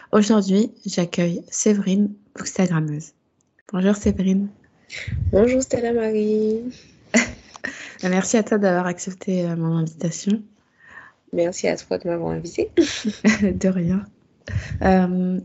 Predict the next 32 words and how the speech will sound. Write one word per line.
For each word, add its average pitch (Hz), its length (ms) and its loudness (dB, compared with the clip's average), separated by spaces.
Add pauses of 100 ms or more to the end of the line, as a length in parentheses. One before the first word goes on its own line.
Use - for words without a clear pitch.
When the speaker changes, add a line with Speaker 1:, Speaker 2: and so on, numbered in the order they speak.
Speaker 1:
est-ce 180 140 -4
que 262 60 0
tu - 160 -4
peux 196 100 0
te 202 60 -6
présenter 170 400 -4
pour, 180 260 -4
euh, 165 160 0
les 160 140 2
personnes 185 340 -4
qui 190 160 -2
nous 175 160 0
écoutent, 175 300 -4
s'il - 200 -4
te 175 120 -2
plaît ? 180 260 -2 (600)
Speaker 2:
Alors 170 280 0
oui, 240 140 -2
bien 185 180 2
sûr. 226 300 0 (300)
Alors 165 240 2
moi, 165 180 0
je, 170 240 -8
bonjour, 165 340 -4
je 196 120 -2
m'appelle 170 300 0
Séverine 170 560 -2
Banzo, 170 420 -2 (640)
euh, 151 140 -2
Panrid 170 500 0
sur 170 340 0
Bookstagram. 165 560 -6